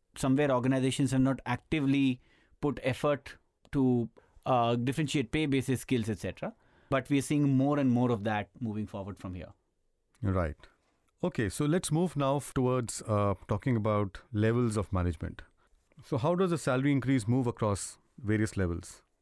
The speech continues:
Speaker 1: So junior management level, Sushil, has consistently received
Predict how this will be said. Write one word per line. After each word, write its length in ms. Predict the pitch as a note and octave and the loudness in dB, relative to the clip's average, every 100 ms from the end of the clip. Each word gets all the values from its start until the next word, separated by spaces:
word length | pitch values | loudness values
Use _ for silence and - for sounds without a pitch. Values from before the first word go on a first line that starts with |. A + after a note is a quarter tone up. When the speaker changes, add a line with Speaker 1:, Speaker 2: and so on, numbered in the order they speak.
| _ _ _ - | _ _ _ -8
Speaker 1:
So 180 | - | -2
junior 360 | F3 C#3+ A#3 C4+ | 0 2 4 4
management 420 | A3 F#3+ F3 D3 | 2 0 0 2
level, 200 | C3 C3+ | 2 2
Sushil, 420 | B2+ B2+ - B2 | 0 -2 0 2
has 160 | C3 C3 | 2 0
consistently 760 | C#3 B2+ - C#3+ - F3 D#3+ C3+ | 0 0 0 -4 0 0 2 0
received 640 | A2+ - A#2+ A#2+ A2 | 0 0 0 0 -2